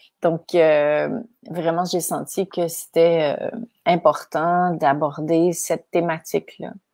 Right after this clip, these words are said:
Euh, aujourd'hui, en termes de, en cette période ici que nous sommes en train de traverser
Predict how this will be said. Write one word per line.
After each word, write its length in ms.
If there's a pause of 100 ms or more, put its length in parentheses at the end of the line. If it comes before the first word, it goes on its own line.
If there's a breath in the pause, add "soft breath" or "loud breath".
(1040)
Euh, 220 (160)
aujourd'hui, 880
en 160
termes 420
de, 380 (160)
en 120
cette 320
période 440
ici 560
que 220
nous 220
sommes 420
en 180
train 380
de 300
traverser 880